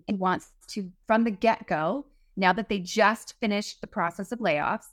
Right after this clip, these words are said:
he wants to take the team that he now has and really accelerate trust well, so I encouraged him to go to his H R department and see, you know, what do they have that they can provide him, whether they do it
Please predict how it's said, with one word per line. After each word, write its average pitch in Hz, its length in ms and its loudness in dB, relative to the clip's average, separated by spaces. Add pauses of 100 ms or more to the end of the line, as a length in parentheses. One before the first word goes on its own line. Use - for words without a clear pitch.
(280)
he 220 140 -4
wants 208 220 2
to 214 80 -4
take - 320 -6
the 190 160 -2
team 208 320 -4
that 233 100 0
he 240 200 0
now 202 200 4
has 165 500 -2 (380)
and 185 300 2 (340)
really 233 340 0
accelerate 180 760 -2 (160)
trust - 640 -2 (600)
well, 240 280 6
so 254 160 0
I 214 120 4
encouraged 339 480 -2
him 233 160 0
to 226 120 -6
go 190 360 4
to 196 180 -6
his 180 360 -2
H 180 200 -2
R 185 120 0
department 175 420 -4
and 151 100 -6
see, 175 520 -4 (800)
you 226 80 -2
know, 185 100 4
what 208 260 2
do 233 60 -6
they 208 140 0
have 196 340 -2
that 180 100 -8
they 185 80 -6
can 180 160 -10
provide 190 360 -2
him, 170 140 -4
whether 202 200 0
they 214 240 0
do 220 240 0
it 202 200 2